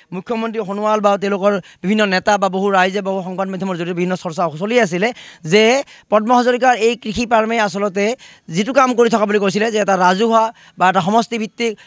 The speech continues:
বহু মানুহ সংস্থাপন দিয়াৰ প্ৰক্ৰিয়া, কিন্তু তেওঁলোকৰ কৰ্মীয়ে আজি অন কেমেৰা এটা গুৰুতৰ অভিযোগ উত্থাপন কৰিছে, এগৰাকীয়ে উত্থাপন কৰিলে যে কোনো ধৰণৰ ট্ৰেনজেকশ্যনৰ ক্ষেত্ৰত কোনো ধৰণৰ হিচাপ নিকাচ কৰা নহয়, কোনো ৰাজহুৱা তথ্য দিয়া নহয়। আৰু এগৰাকীয়ে কৈছে যে এই যিখন শপতনামা, এই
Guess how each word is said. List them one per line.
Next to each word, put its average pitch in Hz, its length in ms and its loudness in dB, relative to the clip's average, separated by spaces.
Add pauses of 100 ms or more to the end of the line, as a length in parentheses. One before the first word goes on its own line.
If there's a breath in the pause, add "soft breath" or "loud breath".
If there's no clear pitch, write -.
(120)
বহু 208 160 2
মানুহ 220 200 4
সংস্থাপন 226 400 0
দিয়াৰ 208 140 2
প্ৰক্ৰিয়া, 196 340 0
কিন্তু - 380 -14
তেওঁলোকৰ 233 300 2
কৰ্মীয়ে 233 340 0
আজি 240 180 0
অন 220 240 0
কেমেৰা 220 400 2 (220 soft breath)
এটা 185 80 -4
গুৰুতৰ 247 320 -2
অভিযোগ 240 260 0
উত্থাপন 226 340 -2
কৰিছে, 220 260 -4
এগৰাকীয়ে 202 400 -2
উত্থাপন 214 340 0
কৰিলে 214 300 2 (220 loud breath)
যে 190 80 -2
কোনো 202 180 4
ধৰণৰ 196 80 4
ট্ৰেনজেকশ্যনৰ 208 540 0
ক্ষেত্ৰত 202 260 -2
কোনো 190 140 -4
ধৰণৰ 190 120 -2
হিচাপ 180 200 0
নিকাচ 196 220 -4
কৰা 196 140 0
নহয়, 196 220 2 (200 loud breath)
কোনো 202 120 2
ৰাজহুৱা 190 260 2
তথ্য 208 320 0
দিয়া 240 160 4
নহয়। 202 260 2 (220 loud breath)
আৰু 226 160 4
এগৰাকীয়ে 269 180 2
কৈছে 220 360 -4 (240 loud breath)
যে 226 60 0
এই 285 360 2 (460 soft breath)
যিখন 240 180 2
শপতনামা, 233 600 0
এই 170 80 -4